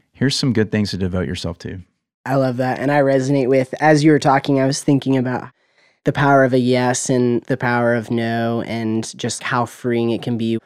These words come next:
Speaker 2: when you have your sights set on something and you know what you're saying yes to.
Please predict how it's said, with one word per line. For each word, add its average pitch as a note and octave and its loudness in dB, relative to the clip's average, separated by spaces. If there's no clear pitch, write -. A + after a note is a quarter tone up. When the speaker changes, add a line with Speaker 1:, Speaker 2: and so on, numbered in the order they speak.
Speaker 2:
when A#2+ -6
you A2 -4
have A2+ -6
your A2 -4
sights A2 -8
set C3+ -6
on G#2+ -6
something A2 -8
and G#2+ -14
you G#2 -12
know A2 -6
what A2+ -8
you're A2+ -12
saying G#2 -14
yes G2 -12
to. C3+ -2